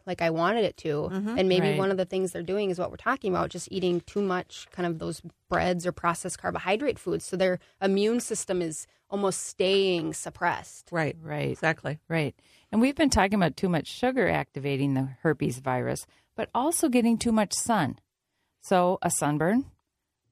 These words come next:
Speaker 3: or a lack of sleep
Speaker 1: Mm-hmm.
Speaker 3: or a lack of vitamin D, all of those things also affect the immune system.
Speaker 1: Yes.
Speaker 2: Exactly.
Speaker 3: And a lack of protein can also activate the virus.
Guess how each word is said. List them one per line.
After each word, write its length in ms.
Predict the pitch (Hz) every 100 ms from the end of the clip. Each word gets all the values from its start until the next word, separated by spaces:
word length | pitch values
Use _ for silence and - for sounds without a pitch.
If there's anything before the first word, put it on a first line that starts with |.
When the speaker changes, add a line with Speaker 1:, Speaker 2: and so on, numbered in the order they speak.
| -
Speaker 3:
or 200 | 202 214
a 80 | 226
lack 320 | 220 208 220
of 80 | 294
sleep 400 | - 202 170 170
Speaker 1:
Mm-hmm. 500 | 190 175 190 180 165 -
Speaker 3:
or 220 | 233 285
a 100 | 254
lack 280 | 208 196 196
of 220 | 190 170 -
vitamin 460 | 190 196 190 190
D, 300 | 185 226 175 -
all 300 | - 202 220
of 160 | 202 175
those 360 | 196 214 262 -
things 340 | 185 143 131 -
also 340 | 151 - 139
affect 320 | 123 135 -
the 80 | 139
immune 320 | 143 135 127
system. 400 | - - - 175
Speaker 1:
Yes. 160 | 190 -
Speaker 2:
Exactly. 640 | 151 - 143 156 131 127 - -
Speaker 3:
And 140 | 185
a 80 | 175
lack 360 | 160 160 160 208
of 160 | 254 _
protein 640 | 269 262 262 196 165 165
can 200 | - 170
also 360 | 135 151 - 175
activate 520 | 147 151 160 151 143
the 80 | 143
virus. 640 | 147 160 135 - - -